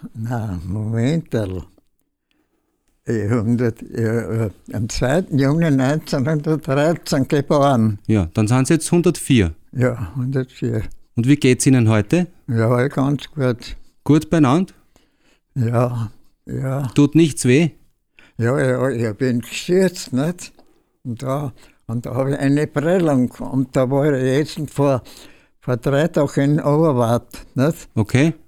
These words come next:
Speaker 1: Und die Prellung, der ist besser wie ein Bruch,
Speaker 2: Ja.
Speaker 1: aber schmerzhafter.
Speaker 2: Das glaube ich.
Speaker 1: Ja.
Speaker 2: Ja.
Speaker 1: Und da habe ich jetzt ein, eigentlich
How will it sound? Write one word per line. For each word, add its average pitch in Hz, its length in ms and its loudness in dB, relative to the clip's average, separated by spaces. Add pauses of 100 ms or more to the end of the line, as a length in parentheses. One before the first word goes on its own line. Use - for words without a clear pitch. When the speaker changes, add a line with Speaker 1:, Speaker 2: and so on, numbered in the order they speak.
Speaker 1:
Und 123 220 -4
die 131 100 0
Prellung, 165 580 0 (400)
der - 220 -6
ist - 380 -6 (440)
besser 160 440 -2
wie 151 180 2
ein 135 120 0
Bruch, 151 600 0 (280)
Speaker 2:
Ja. 113 260 2
Speaker 1:
aber 131 400 -2
schmerzhafter. 143 1000 -2 (300)
Speaker 2:
Das 117 180 0
glaube 107 340 2
ich. 110 100 -2
Speaker 1:
Ja. 113 280 -6 (200)
Speaker 2:
Ja. 104 240 2 (420)
Speaker 1:
Und 123 240 -2
da 123 160 -2
habe 135 260 0
ich 139 60 2
jetzt 139 300 -2
ein, 147 160 -2 (1400)
eigentlich 131 540 0